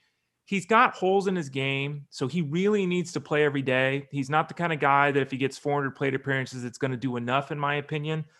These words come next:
So I hope that he can start out quickly, put last season behind him, but there are playing time concerns with him.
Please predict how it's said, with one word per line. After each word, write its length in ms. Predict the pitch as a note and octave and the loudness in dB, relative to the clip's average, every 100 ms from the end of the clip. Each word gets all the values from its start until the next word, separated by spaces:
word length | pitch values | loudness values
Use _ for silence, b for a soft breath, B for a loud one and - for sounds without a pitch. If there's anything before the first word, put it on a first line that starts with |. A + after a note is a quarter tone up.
| _ - | _ -8
So 220 | - D3 | 0 4
I 200 | C#3+ D3 | 4 4
hope 240 | D#3+ F3 | 2 0
that 100 | E3 | -2
he 60 | D#3 | -2
can 140 | B2 | -4
start 240 | - D3 C#3+ | -2 2 2
out 180 | C3+ | 0
quickly, 380 | - D#3+ D#3+ D#3+ | -4 -4 -2 -4
put 180 | - C#3+ | -4 -4
last 280 | C3 B2 - | -2 -2 -4
season 200 | C#3 C3 | -6 -4
behind 400 | A#2 C3 C#3+ C#3+ | -2 0 0 -2
him, 100 | C3+ | -4
but 140 | C3+ | -4
there 180 | A#2+ - | -4 2
are 200 | D3 D#3+ | 6 6
playing 380 | E3 E3+ D#3+ D3 | 2 -4 -4 -4
time 220 | C3+ A#2+ | -4 -4
concerns 440 | A#2 A2+ A#2 G#2+ | -6 -10 -10 -8
with 100 | G#2+ | -10
him. 220 | - - | -10 -12